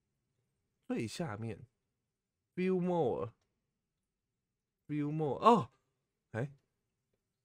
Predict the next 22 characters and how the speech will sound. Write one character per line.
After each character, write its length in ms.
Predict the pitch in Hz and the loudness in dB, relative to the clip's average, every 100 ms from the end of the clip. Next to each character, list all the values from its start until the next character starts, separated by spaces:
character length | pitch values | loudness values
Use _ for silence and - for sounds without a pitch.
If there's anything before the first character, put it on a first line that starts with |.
| _ _ _ _ | _ _ _ _
好 180 | - 107 | -4 -2
像 180 | 156 277 | 0 0
没 140 | 123 | 0
看 240 | 117 143 110 | -2 -2 0
到， 300 | 107 85 - _ _ - | 0 -2 -10 _ _ -8
好 100 | 104 | -2
像 100 | 156 | 0
没 140 | 113 | 0
看 160 | 104 98 | -2 -2
到。 240 | 95 87 - _ _ _ _ _ _ _ _ - | -2 -4 -12 _ _ _ _ _ _ _ _ -4
可 100 | 127 | 0
是 100 | 165 | 2
没 140 | 135 | 4
关 180 | 131 127 | 2 2
系， 220 | 131 123 | 0 0
我 100 | 110 | 2
们 140 | 104 | -2
至 100 | 113 | -2
少 140 | 139 98 | 0 0
出 220 | - 107 | -2 -8
去 180 | 101 104 | -4 -4
了。 240 | 80 107 | -4 -10